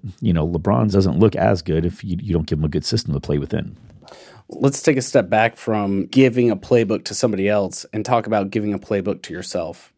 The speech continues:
Speaker 2: Because I think so many people go into this and say, "Well, I'm just gonna hop on a phone call and, you know, figure it out."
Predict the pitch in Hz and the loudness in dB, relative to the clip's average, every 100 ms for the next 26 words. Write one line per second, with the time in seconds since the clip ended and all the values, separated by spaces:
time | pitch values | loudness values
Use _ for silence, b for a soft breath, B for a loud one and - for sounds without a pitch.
0 | - 104 110 110 110 - 120 - - 117 | -6 -2 2 2 2 2 0 0 0 2
1 | 113 101 - 107 - 101 101 101 87 107 | 2 0 -4 -6 -2 -2 0 -2 -4 -8
2 | - 123 120 113 117 101 98 - 95 107 | 2 4 4 2 -2 -4 -4 -4 -6 -4
3 | 95 95 71 _ - 87 92 95 92 - | -4 -4 -10 _ -14 -6 -6 -6 -8 -6
4 | 98 90 87 - 98 98 92 92 87 - | -6 -6 -8 -6 -4 -4 -6 -8 -8 -6
5 | 95 90 98 95 95 92 - 101 95 90 | -4 -2 0 0 -2 -6 -8 -6 -6 -4
6 | 107 95 92 95 95 | -4 -2 -2 0 -2